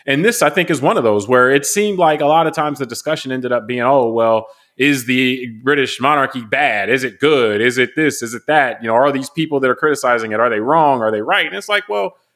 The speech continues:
you know, like, there, there's more texture to the conversation than that. But the other thing we wanted to talk about today actually was it, it's been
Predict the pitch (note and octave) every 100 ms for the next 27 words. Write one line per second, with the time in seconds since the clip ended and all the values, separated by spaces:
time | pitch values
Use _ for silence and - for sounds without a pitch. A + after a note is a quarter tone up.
0 | _ _ - G4 F3+ A3+ F#3+ G#3+ A3 A#3
1 | G3+ C#4 - G#3+ G#3+ C3+ C#3+ B2 C3 A#2
2 | D3+ E3 A2 F#2 F2 D#2+ _ _ _ D#3+
3 | D#3+ - _ F3 E4 F#4 A3+ G3 G3 F#3+
4 | F#3+ E3 C#3+ E3+ F#3+ C3 A#2 A#2+ A#2 A#2+
5 | - A#2 A#2 A2+ C3 C#3 B2+ C#3+ C3+